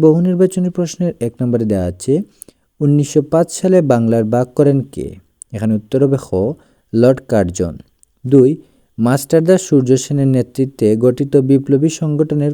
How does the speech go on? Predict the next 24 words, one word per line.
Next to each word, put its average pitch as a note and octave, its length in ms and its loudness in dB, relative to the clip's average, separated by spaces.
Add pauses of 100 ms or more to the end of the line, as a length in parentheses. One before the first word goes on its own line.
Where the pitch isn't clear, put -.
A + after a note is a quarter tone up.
কর্মকাণ্ডের D3 600 0
মধ্যে B2+ 380 -2
ছিল, G2+ 140 -6 (540)
এখানে A#2 300 0
উত্তর - 320 0
হবে D3+ 140 0 (140)
ঘ, F2+ 40 -2 (560)
অর্থাৎ A#2 300 2 (200)
এক, C3+ 140 2
দুই, C3 140 0 (100)
তিন, G2 220 -2 (580)
চট্টগ্রাম D#3 540 0
বিপ্লবী B2 420 2
বাহিনী A#2+ 360 0
গঠন, G2+ 380 -2 (640)
স্বাধীন C#3+ 380 2
চিটাগাং D3 420 2 (140)
সরকারের A#2+ 480 0
ঘোষণা, G2+ 440 -2 (580)
চিটাগাং D#3+ 440 2 (120)
রিপাবলিকার A#2+ 760 0 (180)
আর্মি B2 340 -2
গঠন। F#2 360 -4 (800)
তারপর B2 220 2